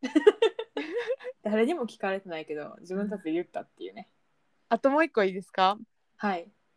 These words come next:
Speaker 2: あの、逆に部活には入らへんねんけど、
Speaker 1: うん。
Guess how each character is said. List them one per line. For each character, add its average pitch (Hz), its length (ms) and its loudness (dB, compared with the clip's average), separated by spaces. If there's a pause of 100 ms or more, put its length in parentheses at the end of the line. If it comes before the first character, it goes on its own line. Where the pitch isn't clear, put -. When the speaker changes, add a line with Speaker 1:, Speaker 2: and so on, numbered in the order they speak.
(140)
Speaker 2:
あ 214 100 -6
の、 202 440 0 (380)
逆 320 280 6
に 349 100 4
部 226 180 4
活 359 300 6
に 403 120 2
は 370 100 6
入 220 160 0
ら 247 80 2
へ 220 40 -2
ん 196 140 -8
ね 180 100 -10
ん 175 40 -14
け 180 140 -10
ど、 214 400 2 (200)
Speaker 1:
う 202 80 -4
ん。 165 160 -12